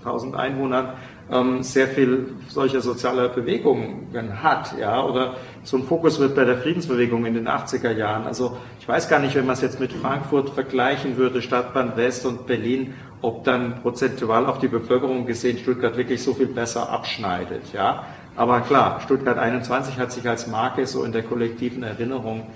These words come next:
ähm, inzwischen etabliert und deswegen sieht man Stuttgart und jetzt kam der Cannstatter Vasen dazu, äh, der das dann halt in diesem Sommer noch mal bekräftigt hat, dass also irgendwie hier so, äh, so ein, ein, ein un-, un-, ähm, wie soll ich sagen, un-, äh, un-,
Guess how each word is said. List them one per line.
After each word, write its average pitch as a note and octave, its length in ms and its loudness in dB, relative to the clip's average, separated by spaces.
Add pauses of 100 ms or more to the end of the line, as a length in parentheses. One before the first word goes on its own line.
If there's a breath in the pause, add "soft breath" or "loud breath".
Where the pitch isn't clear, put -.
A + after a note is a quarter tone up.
(380 loud breath)
ähm, A#2 280 -2
inzwischen A#2+ 400 -4
etabliert A#2 500 -2
und A#2+ 100 -2
deswegen A2+ 360 -2
sieht A#2+ 200 -6
man A#2 80 -4
Stuttgart B2 480 -2
und A2+ 140 -4
jetzt G#2 220 -6
kam A2+ 160 -2
der G#2 100 -2
Cannstatter A2+ 560 -4
Vasen B2 360 -2
dazu, B2+ 440 0 (260 loud breath)
äh, A#2 260 0
der A2+ 160 4
das A#2 200 0
dann A2+ 220 -4
halt A2+ 180 -2
in A#2 100 -4
diesem A#2 280 -4
Sommer A2+ 260 0
noch A2+ 220 -4
mal A2 140 0
bekräftigt G#2+ 680 -4
hat, G#2+ 180 -4
dass A2+ 160 -4
also A#2 200 -6
irgendwie A#2 360 -2
hier A2+ 200 0
so, A2+ 340 -2 (380 loud breath)
äh, A2 220 0
so A2 260 -2
ein, A2 340 -2
ein, A2+ 300 -4
ein A2 360 -6
un-, C3 200 -2 (240)
un-, A#2+ 260 -2
ähm, A2 380 -4
wie A2 80 -6
soll G#2+ 160 -6
ich G#2+ 80 -6
sagen, A2+ 360 -2
un-, B2 220 -2 (480 loud breath)
äh, A2 280 0 (220)
un-, A#2+ 360 -4